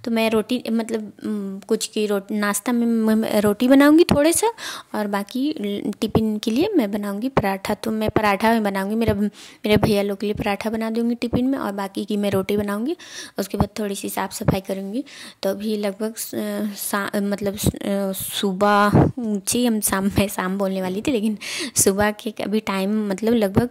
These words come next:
छः, साढ़े छः के आसपास हो चुकी है। तो अभी मैं जल्दी से पराठा बना रही हूँ, और इसके बाद फिर पराठा बना के, अम, मैं नाश्ता भी बना लूँगी, नाश्ता भी, क्योंकि मैं तो सारा काम, अम, एक ही टाइम में, अगर किचन में घुस जाती हूँ,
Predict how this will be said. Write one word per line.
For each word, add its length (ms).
छः, 280
साढ़े 280
छः 200
के 120
आसपास 400
हो 180
चुकी 340
है। 160
तो 80
अभी 200
मैं 180
जल्दी 300
से 140
पराठा 440
बना 260
रही 120
हूँ, 200
और 180
इसके 220
बाद 220
फिर 220
पराठा 380
बना 280
के, 240
अम, 160
मैं 400
नाश्ता 400
भी 120
बना 220
लूँगी, 240
नाश्ता 380
भी, 140
क्योंकि 260
मैं 300
तो 220
सारा 300
काम, 380
अम, 560
एक 160
ही 160
टाइम 300
में, 380
अगर 200
किचन 360
में 220
घुस 220
जाती 320
हूँ, 80